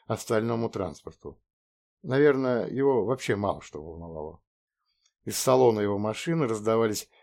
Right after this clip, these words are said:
ритмичные резкие му-, звуки музыки, в такт которым он кивал головой.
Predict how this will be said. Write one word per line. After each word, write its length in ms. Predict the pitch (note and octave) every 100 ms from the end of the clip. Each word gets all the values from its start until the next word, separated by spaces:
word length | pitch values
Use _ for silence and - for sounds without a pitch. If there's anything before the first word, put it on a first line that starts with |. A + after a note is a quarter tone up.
| _
ритмичные 680 | A2+ C3+ C3+ A2+ - G2+ G2+
резкие 560 | G2 G#2+ - G#2 G#2 F#2+
му-, 360 | A2+ A#2 G#2
звуки 340 | F#2+ A#2 G2+ A#2+
музыки, 580 | D#3+ D3 C#3+ A2+ G#2 - - _
в 200 | _ -
такт 320 | - G#2+ - -
которым 540 | A#2 - C3+ C#3+ C3+
он 140 | G2+ G#2
кивал 380 | G#2 G2 F#2+
головой. 460 | F2 F#2 F2+ D#2 A#1